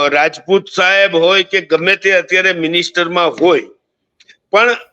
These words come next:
અ, સો ટકા ભારતીય જનતા પાર્ટી કદ પ્રમાણે કાપવાનું કામ કરે છે. એ વસ્તુ તમારે સમજવી જ પડશે કોઈ પણ નેતાને. એ, એ કોઈ પણ નેતાને જો આખા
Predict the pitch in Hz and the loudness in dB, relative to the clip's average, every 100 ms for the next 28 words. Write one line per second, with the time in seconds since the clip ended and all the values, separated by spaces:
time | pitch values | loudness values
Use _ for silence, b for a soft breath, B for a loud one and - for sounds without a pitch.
0 | _ 151 139 - - 208 269 269 190 190 | _ -6 -4 -4 2 2 4 0 -2 -2
1 | 185 - - 139 - 202 190 175 175 170 | -2 -6 -6 -6 -4 -4 -2 -4 -4 -2
2 | 180 180 165 156 156 190 202 262 B B | -4 0 0 0 -2 -4 -2 -4 B B
3 | B _ - 254 302 285 220 214 208 208 | B _ -2 0 -2 -2 -2 0 0 0
4 | 202 196 160 170 170 190 196 190 - 175 | -2 -2 -2 -2 -2 0 2 0 -2 0
5 | 175 180 156 170 175 165 180 180 165 175 | 0 -2 -2 0 0 0 0 0 0 0
6 | 175 170 - 190 180 175 180 196 - 170 | 0 -2 -2 -4 -2 0 0 0 -2 -2
7 | 220 302 302 269 202 170 151 - 107 _ | -2 0 0 0 -2 -4 -4 -8 -14 _
8 | _ _ _ _ 247 330 - 330 285 262 | _ _ _ _ -2 -2 -2 0 0 0
9 | - 151 - - _ _ _ - _ _ | -2 -4 -6 -20 _ _ _ -20 _ _
10 | 175 220 220 - 220 214 175 226 269 285 | -2 0 -2 -2 -4 -4 0 2 2 0
11 | 294 262 233 233 233 226 226 220 185 185 | 0 0 -2 0 0 0 0 0 0 0
12 | 233 | -2